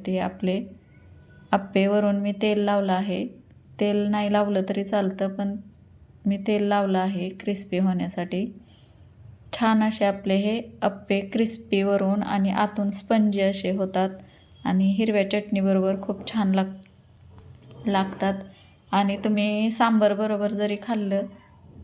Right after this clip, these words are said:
खाल्ले हे अप्पे तरी छान लागतात. नक्की एकदा बनवून पहा आणि कसे झाले, कशी वाटली रेसिपी कमेंटद्वारे नक्की कळवा. छान असे आपले अप्पे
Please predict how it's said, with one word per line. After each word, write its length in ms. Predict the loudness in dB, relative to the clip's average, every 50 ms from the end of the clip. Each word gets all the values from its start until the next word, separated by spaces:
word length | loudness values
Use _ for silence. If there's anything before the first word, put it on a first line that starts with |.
| -10 -8 -8 -8 -8 -4
खाल्ले 320 | 0 2 2 4 4 2
हे 200 | 2 2 2 2
अप्पे 460 | 2 0 0 -2 -2 -2 0 0 0 -2 -4 -4
तरी 160 | -2 -2 -2 -2 -2 -2
छान 200 | 0 0 2 2
लागतात. 420 | 2 2 0 0 -2 -2 -2 -2 -2 -4 -8 -20 -20 -20 -20 -20 _ -20 -20 -20 -20 -20 -20 -20 -20 -20 -20 -8 -2 0
नक्की 280 | 0 0 0 0 0 0
एकदा 300 | 0 2 2 2 2 4
बनवून 400 | 4 2 2 2 2 2 2 2
पहा 260 | 0 0 -2 -2 -2
आणि 440 | -4 -4 -4 -2 0 0 0 0 0
कसे 300 | -2 -2 0 0 0 0
झाले, 400 | 0 0 0 0 0 0 0 -2 -4 -10 -18 -20 -20 -20 -20 -20 -20 -20 -20 -20 -20 -20 -20 -8 0 2
कशी 220 | 2 2 4 4
वाटली 380 | 4 4 4 2 2 0 0 2
रेसिपी 680 | 2 0 -2 -2 -4 -6 -4 -4 -4 -4 -4 -6 -8 -14 -20 _ _ _ _ _ 0
कमेंटद्वारे 720 | 0 2 2 2 2 0 0 0 2 2 2 2 2 0 0
नक्की 320 | 0 -2 -2 -2 -4 -2
कळवा. 440 | 0 2 4 4 4 2 0 -2 -2 -4 -8 -16 -20 -20 -20 -20 -20 -20 -20 -20 -20 -20 -20 -20 -20 -20 -20 -20 -20 -20 -20 -20 -20 -20 -20 -20 -20 -20 -20 -20 -20 -20 -20 -20 -20 -20 -20 -20 -20 -20 -20 -20 -20 -20 -20 -20 -20 -20 -20 -20 -14 -10 -6
छान 300 | -2 0 2 2 2 0
असे 240 | 0 -2 0 0 0
आपले 300 | 0 0 -2 -2 0 0
अप्पे 600 | 0 -2 -4 -4 -2 -2 -2 -2 -4 -8 -14